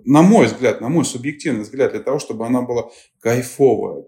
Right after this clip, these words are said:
качественная, с улыбкой, чтобы ты просыпался каждый день и как бы, ну, с желанием проснуться и куда-то, она должна быть достаточно разнообразной.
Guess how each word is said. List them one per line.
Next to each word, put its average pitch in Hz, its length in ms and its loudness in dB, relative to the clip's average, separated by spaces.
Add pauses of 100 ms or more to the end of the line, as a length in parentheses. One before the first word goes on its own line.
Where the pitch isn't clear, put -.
качественная, 107 760 -2
с - 200 -4
улыбкой, 143 720 0
чтобы - 240 -16
ты - 80 -8
просыпался 143 760 -2
каждый 131 380 -6
день 147 300 -4 (280)
и 123 160 -10
как 135 260 2
бы, 131 80 4
ну, 127 180 6
с 123 120 2
желанием 139 640 2
проснуться 127 560 -2
и 123 60 -4
куда-то, 135 400 -2
она 147 160 -2
должна 139 260 -6
быть 127 240 -12
достаточно - 560 -6 (260)
разнообразной. 127 800 0